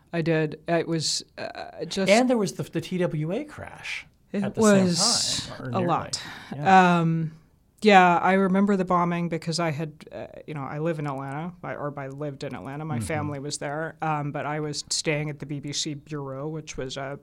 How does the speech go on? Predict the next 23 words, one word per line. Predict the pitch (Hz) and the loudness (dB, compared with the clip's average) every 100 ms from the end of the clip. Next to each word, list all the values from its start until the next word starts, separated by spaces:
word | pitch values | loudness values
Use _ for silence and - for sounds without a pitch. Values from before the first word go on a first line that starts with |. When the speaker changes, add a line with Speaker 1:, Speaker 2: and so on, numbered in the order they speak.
| - | -16
Speaker 1:
house | - 143 143 - - | -4 -4 -4 -8 -10
we'd | 143 - - | -14 -14 -10
rented, | 165 151 151 156 170 214 - - - - - | -6 -6 -6 -10 -8 -10 -12 -20 -20 -20 -10
um, | - 156 147 143 139 135 - | -4 -2 -2 -4 -8 -10 -8
so | - | -8
that | 139 | -6
everybody | 135 139 135 139 | -8 -8 -10 -12
could | - 151 | -12 -10
share | - - 117 | -10 -8 -12
tape. | - 151 214 - - | -6 -6 -6 -10 -14
Um, | 143 127 - | -14 -16 -8
in | 156 | -4
those | 147 139 | -4 -4
days, | - 151 143 | -6 -4 -6
it | 139 | -8
was | 131 | -10
literally | 156 156 143 143 143 160 - | -8 -6 -8 -10 -10 -12 -16
tape. | - 117 - - | -14 -12 -2 0
<laughs> | - - 370 - 381 - | 0 -4 -10 6 6 6
You | 277 | 2
Speaker 2:
Mm-hmm. | - 262 - 135 | 2 0 0 -2
Speaker 1:
would, | - - | 0 -2
like, | 226 | -4